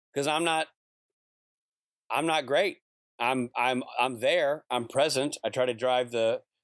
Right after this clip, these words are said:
keep the ball moving forward and all that good stuff. But, you know.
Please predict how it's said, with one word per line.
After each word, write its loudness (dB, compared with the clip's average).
keep 0
the -2
ball 2
moving -2
forward 2
and -2
all 2
that 2
good -2
stuff. 2
But, 0
you 0
know. 0